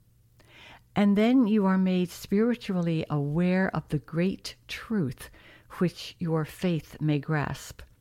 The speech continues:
relationship with the eternal Creator. Likewise does the original and infinite mind, by a long series of decreasingly divine and increasingly human orders,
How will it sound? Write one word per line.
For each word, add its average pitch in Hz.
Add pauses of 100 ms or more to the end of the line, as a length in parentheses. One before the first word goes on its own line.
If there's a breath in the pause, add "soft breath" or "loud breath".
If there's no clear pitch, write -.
(540 soft breath)
relationship 175
with 156
the 151
eternal 160
Creator. 147 (1300 soft breath)
Likewise 196
does 165
the -
original 214 (300)
and 160
infinite 226
mind, 165 (480 loud breath)
by 165
a 147
long 180
series 160
of 147
decreasingly 151
divine 156 (380 loud breath)
and 156 (220)
increasingly 185
human 175
orders, 147